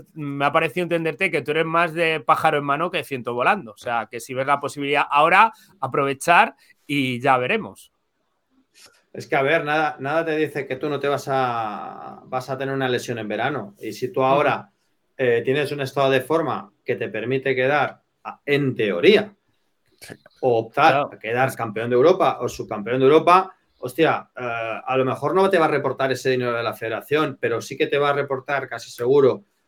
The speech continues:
Speaker 2: un bono, un bono de tu marca deportiva,
Speaker 1: Ujú.
Speaker 2: eh, que a lo me-, que, que evidentemente no será tan grande, pero sí que te
Speaker 1: Ujú.
Speaker 2: compensa un poco ese, ese esfuerzo.
Speaker 1: Ya
Speaker 2: Entonces,
Speaker 1: vas, vas sumando
Speaker 2: a-,
Speaker 1: en la
Speaker 2: a-,
Speaker 1: bolsa.
Speaker 2: e-,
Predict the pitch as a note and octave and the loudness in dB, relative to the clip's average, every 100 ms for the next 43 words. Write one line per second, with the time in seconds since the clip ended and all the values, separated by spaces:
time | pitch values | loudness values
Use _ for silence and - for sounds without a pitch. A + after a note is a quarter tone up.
0 | _ - D#3 C3+ C#3+ C#3+ A2+ A#2 _ _ | _ 0 2 6 6 6 2 -4 _ _
1 | _ - C#3+ C3+ D#3 C3+ B2 A#2+ B2 A2+ | _ -2 0 4 4 4 2 0 -4 -4
2 | A#2+ A#2+ B2+ A#2+ D#3+ F#3+ A3+ - - _ | 0 2 2 2 6 6 6 2 -10 _
3 | _ - E3 D3+ F3 C#3+ C3+ B2+ A#2+ A2+ | _ -8 -6 -6 0 4 6 4 2 0
4 | A2 G#2 - B2 B2+ B2+ A#2+ B2 - A2+ | -2 -4 -2 0 2 0 -6 -14 -12 -14
5 | G#2 G2+ A#2 A2+ A2+ B2+ C#3+ E3 B2+ A2+ | -12 -12 -8 -4 -4 -2 0 0 -2 -6
6 | A2+ B2+ B2+ C3 C#3 D3+ F3 F3+ A#3 F#4 | -2 -2 -2 -2 2 4 4 4 2 0
7 | _ _ _ _ - C3 A#2 A#2 - C#3 | _ _ _ _ 2 4 4 0 2 4
8 | C#3 G3 - _ - C3+ C3 C3 C3 - | 4 2 -6 _ 0 2 6 6 6 0
9 | - _ C3 B2+ B2 C#3+ C3+ D3+ C#3 D3 | -20 _ -2 -2 2 0 2 0 2 2
10 | D3+ E3 D#3 B2+ C3+ B2+ B2+ A#2 - - | 6 8 8 6 4 4 2 -4 -8 -6
11 | A2+ - C#3 C3 A#2 - D3 D3+ D#3+ E3 | -4 0 0 0 -10 -6 4 6 6 4
12 | - - C#3+ E3 E3 D#3 D3 C3+ C3 A#2 | 0 -4 0 0 2 2 2 2 2 0
13 | A2 G#2+ A2+ G#2+ F3+ | -2 -6 -10 0 0